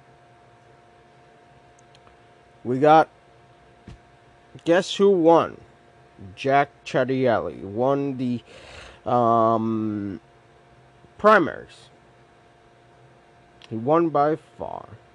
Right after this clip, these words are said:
which is crazy. We'll speak about it tomorrow on our show and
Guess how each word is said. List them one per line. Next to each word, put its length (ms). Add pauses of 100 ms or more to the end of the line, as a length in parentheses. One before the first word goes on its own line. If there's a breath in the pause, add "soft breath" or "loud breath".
(340)
which 100
is 120
crazy. 400
We'll 680
speak 180
about 260
it 100
tomorrow 480 (580 soft breath)
on 100
our 400 (420)
show 560 (920)
and 600